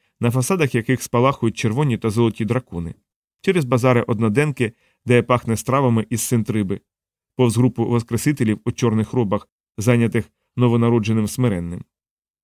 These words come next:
Ми пролітаємо наскрізь цілі вулиці. Квартал червоних ліхтарів, замилений геволотом, порожні вулиці, де неквапливі будівельники смиренні, більше за слонів з жовтими панцирями, друкують нові будинки пастельних кольорів.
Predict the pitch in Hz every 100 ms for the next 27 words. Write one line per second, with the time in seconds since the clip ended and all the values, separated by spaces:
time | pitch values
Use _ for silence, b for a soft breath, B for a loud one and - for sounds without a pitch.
0 | _ - 123 127 123 123 123 117 117 135
1 | - 117 - 127 131 117 95 90 - 95
2 | 117 _ _ _ - 123 131 120 127 113
3 | 113 110 113 - 113 151 120 117 117 110
4 | 110 104 117 113 110 98 95 92 _ _
5 | - 127 208 143 127 156 127 120 107 _
6 | _ - 127 120 127 110 123 117 113 113
7 | 117 113 104 117 - 117 156 107 90 _
8 | _ _ _ 123 113 113 113 - 123 117
9 | 104 101 110 113 113 107 98 - 95 95
10 | 95 _ _ _ 113 127 127 214 147 -
11 | _ _ - 120 120 113 127 113 117 120
12 | 110 127 117 113 - 131 98 76